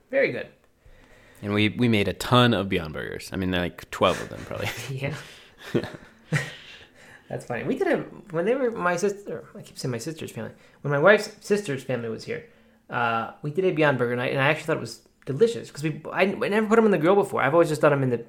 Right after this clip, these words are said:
Speaker 1: in the frying
Speaker 2: Hmm.
Speaker 1: pan, 'cause I think
Speaker 2: Uh-huh.
Speaker 1: that's what they say on the package. I could be wrong, that it just says, "Recommended do this." Uh, but this was exceptionally good Beyond Burger, because we grilled them, and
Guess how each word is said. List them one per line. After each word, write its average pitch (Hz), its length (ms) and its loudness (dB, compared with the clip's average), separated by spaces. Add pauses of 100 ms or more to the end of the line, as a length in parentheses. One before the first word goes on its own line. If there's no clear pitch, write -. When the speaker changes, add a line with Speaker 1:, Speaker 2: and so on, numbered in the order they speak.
Speaker 1:
in 127 180 -4
the 117 80 -4
frying 127 320 2
Speaker 2:
Hmm. 107 40 0
Speaker 1:
pan, 196 240 0 (180)
'cause - 100 -8
I 196 40 4
think 214 120 2
Speaker 2:
Uh-huh. - 100 2
Speaker 1:
that's 269 120 0
what 185 120 -8
they 165 80 0
say 170 280 4
on 139 80 4
the 117 60 -2
package. 113 340 -6
I 123 60 -6
could 160 140 -4
be 135 80 2
wrong, 113 260 0 (400)
that 131 140 2
it 131 100 0
just 143 160 -4
says, 123 240 0
"Recommended 127 600 -2
do - 100 -12
this." - 240 -16 (420)
Uh, 117 420 2 (720)
but 147 220 -4
this 285 180 2
was 135 180 -10 (160)
exceptionally 160 600 0
good 139 220 4
Beyond 123 300 0
Burger, - 280 -10
because 123 220 -4
we 123 100 -6
grilled 143 280 0
them, - 220 -14
and 113 380 -8